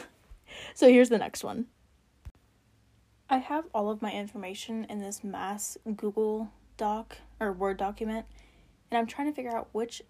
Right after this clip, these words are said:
one I want to do next. I think I know which one I'm gonna do last. And hint, hint, it's the Lawson family murders, which is one of my favorite cases. That sounds so disgusting when you say a murder is your favorite case. Like,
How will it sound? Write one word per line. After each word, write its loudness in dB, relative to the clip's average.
one -6
I -6
want -8
to -14
do -4
next. -10
I -8
think -4
I 2
know -2
which -6
one -2
I'm -4
gonna -4
do 0
last. -6
And -6
hint, -2
hint, -6
it's -8
the -2
Lawson -4
family -6
murders, -6
which -10
is -10
one -8
of -8
my -10
favorite -8
cases. -6
That -8
sounds -4
so -2
disgusting -2
when -6
you -4
say -4
a -6
murder -6
is -8
your -8
favorite -10
case. -10
Like, -6